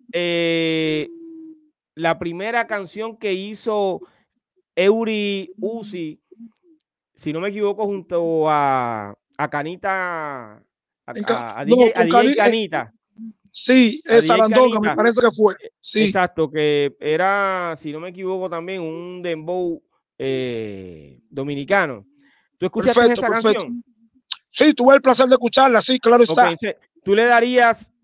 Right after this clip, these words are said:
Speaker 1: tú se la das a, a Eury Uzi como que es el papá del dembow dominicano?
Speaker 2: No, no.
Speaker 1: ¿Por qué? ¿Por
Speaker 2: No
Speaker 1: qué?
Speaker 2: se, no, no se le daría a Eury. No se le daría a Eury. Pero puedo decir, puedo decir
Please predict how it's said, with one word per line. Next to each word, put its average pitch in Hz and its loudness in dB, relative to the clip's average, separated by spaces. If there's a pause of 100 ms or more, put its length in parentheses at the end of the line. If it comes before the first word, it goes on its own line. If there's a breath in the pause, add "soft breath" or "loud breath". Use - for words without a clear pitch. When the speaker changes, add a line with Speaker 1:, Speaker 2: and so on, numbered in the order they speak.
(180)
Speaker 1:
tú 202 -4
se 247 -2
la 240 2
das 240 -2
a, 214 -6
a 175 -2
Eury 220 -8
Uzi 233 -16
como 175 -16
que 170 -6
es - -14
el 185 -10
papá 180 -4
del 196 -10
dembow 180 -8
dominicano? 214 -6 (1000)
Speaker 2:
No, 285 6 (840)
no. 233 4
Speaker 1:
¿Por 202 -2
qué? 160 -2
¿Por 180 -4
Speaker 2:
No 294 6
Speaker 1:
qué? 302 2
Speaker 2:
se, - -4
no, 247 -6 (260 loud breath)
no 277 6
se 311 6
le 311 10
daría 294 10
a 240 8
Eury. 220 8 (580)
No 277 6
se 302 8
le 294 10
daría 254 10
a 226 8
Eury. 208 2 (360)
Pero 285 10
puedo 302 8
decir, 220 2 (640)
puedo 277 10
decir 208 2